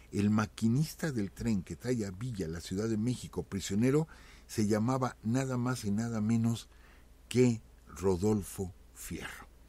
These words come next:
que en esos momentos era maquinista nada más, ¿sí? Y que posteriormente en mil novecientos trece va a conocer al compadre de Pancho Villa,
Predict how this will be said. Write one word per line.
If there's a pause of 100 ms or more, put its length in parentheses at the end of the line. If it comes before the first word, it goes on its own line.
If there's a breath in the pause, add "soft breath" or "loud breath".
(1160 soft breath)
que
en
esos
momentos (420 loud breath)
era (240)
maquinista
nada
más, (240)
¿sí? (520 loud breath)
Y
que
posteriormente
en
mil
novecientos
trece (880 soft breath)
va
a
conocer (240)
al
compadre
de
Pancho
Villa,